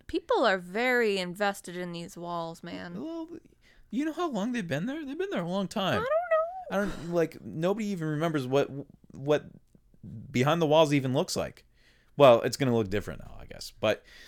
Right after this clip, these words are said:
Speaker 2: <laughs> like,
Speaker 1: <laughs> No.
Speaker 2: even then. All right, so it's not, like, that big of a deal, the walls coming down, because it's just a kind of the front entrance area, and there's the new statue with Walt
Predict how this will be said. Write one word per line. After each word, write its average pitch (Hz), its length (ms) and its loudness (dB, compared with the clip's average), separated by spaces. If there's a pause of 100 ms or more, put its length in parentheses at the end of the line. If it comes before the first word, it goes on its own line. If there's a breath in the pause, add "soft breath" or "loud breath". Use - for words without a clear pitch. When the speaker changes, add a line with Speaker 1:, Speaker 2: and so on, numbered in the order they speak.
(140 loud breath)
Speaker 2:
<laughs> - 2000 -8
like, - 240 4
Speaker 1:
<laughs> - 0 -
No. 202 160 4
Speaker 2:
even 180 160 4
then. 160 300 8 (1040 soft breath)
All 175 80 10
right, 135 120 8
so 160 420 8 (220)
it's 156 240 0
not, 156 280 6
like, 110 180 4
that 113 200 6
big 113 160 2
of 110 60 -4
a 107 60 -2
deal, 107 180 2
the 98 80 2
walls 101 240 2
coming 104 300 -4
down, 98 200 -2
because 95 280 -2
it's 98 120 -6
just - 280 -4
a - 80 2
kind 98 240 -4
of 90 80 -8
the 92 80 -4
front - 240 -6
entrance 95 360 -6
area, 95 520 0 (340 soft breath)
and 104 220 -2
there's 101 160 0
the 104 80 -2
new 110 120 0
statue 95 600 0
with 92 180 -4
Walt 120 420 4